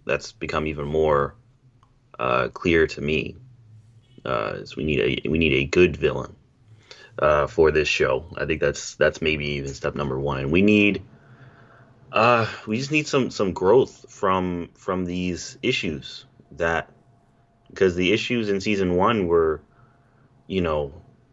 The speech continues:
they, they were introduced early, very early on, and they dragged on the whole season. Um, and they weren't, it's not like, oh, you had a few episodes where, you know, this happened. No, they, like, dragged on the whole season.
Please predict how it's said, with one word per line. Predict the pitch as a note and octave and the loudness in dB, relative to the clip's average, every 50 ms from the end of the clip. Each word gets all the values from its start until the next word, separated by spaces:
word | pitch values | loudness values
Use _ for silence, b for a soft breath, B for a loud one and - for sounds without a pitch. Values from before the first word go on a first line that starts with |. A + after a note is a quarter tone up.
| _ _ _ _ _ - | _ _ _ _ _ 0
they, | G2+ G2+ G2 | 2 4 4
they | F#2+ F2+ G2+ G2 G2 | 4 6 6 6 6
were | F#2+ F#2 F#2 F2 F2 E2+ - - _ _ - | 6 6 6 4 4 2 0 -4 _ _ -8
introduced | A2 A2+ G#2 - F2+ G#2 A2+ A2+ - - | -8 -8 -6 -6 -6 -6 -6 -6 -6 0
early, | F#2+ G2 G#2 G#2 G2 | 4 6 6 6 4
very | F2+ F#2 F#2+ G#2 - | 4 2 2 2 2
early | - G2+ G#2 G2+ F#2+ | 2 2 2 2 2
on, | F2 F2+ G2 A2 B2 - | 2 0 0 0 -2 -4
and | E2 F#2 | -4 -2
they | F#2 F#2 | -2 -2
dragged | D#2+ D#2 F2 F#2 F#2 G2 G2+ F#2 | -4 -2 -2 0 0 0 0 -2
on | F#2+ F#2+ F#2 F2+ | -2 -2 -2 -4
the | E2+ | -4
whole | D#2+ F2+ F2+ | -4 -4 -6
season. | E2+ - F#2 D#2+ C#2+ C#2 - - _ _ _ _ _ _ _ _ _ _ _ _ _ _ _ _ _ _ _ _ _ _ - | -6 -6 -10 -12 -12 -14 -20 -20 _ _ _ _ _ _ _ _ _ _ _ _ _ _ _ _ _ _ _ _ _ _ -8
Um, | D#2+ D#2+ D#2 D#2 - | -8 -6 -6 -6 -6
and | - E2+ F2 | -4 -2 0
they | F2 | 0
weren't, | E2+ E2+ F2+ G2+ G2+ G2 G2 F#2+ - - _ _ _ - | 0 2 2 2 2 2 2 0 -2 -6 _ _ _ -10
it's | - G#2 | -2 0
not | G#2+ G#2+ G#2 | 2 2 4
like, | G2+ G2 F#2 G2 | 2 2 2 2
oh, | G2 G2 F#2 | 2 2 2
you | F2 F2 | 2 0
had | F2 F2 F2 E2+ | -2 -4 -6 -6
a | |
few | D#2+ - F#2 F2+ | -6 -4 -4 -4
episodes | E2 - D#2 F2+ E2+ E2 E2 D#2 | -4 -4 -6 -4 -4 -4 -4 -6
where, | D#2 D#2+ D#2 D2+ D2+ D2+ | -8 -8 -8 -6 -6 -6
you | D2 D2+ D2+ | -6 -8 -8
know, | D2 C#2+ | -6 0
this | C#2+ E2+ F2 E2 | 4 4 4 4
happened. | - E2 D#2 - D#2 D2+ - - F2 | 2 -2 -2 -2 -4 -6 -6 -4 -2
No, | F#2 E2+ D#2 | 0 0 2
they, | D2 F2 F2 F2 | 4 4 4 6
like, | F2 E2+ D#2 - | 4 4 2 2
dragged | - F#2+ F#2 F2 E2 F2+ | 2 2 2 2 2 0
on | F2 E2+ | -2 -2
the | E2 D2+ - | -2 -6 -4
whole | - D#2 - D#2 D2 | -2 -2 -2 -2 -4
season. | - - B1 - - - | -8 -12 -14 -14 -16 -20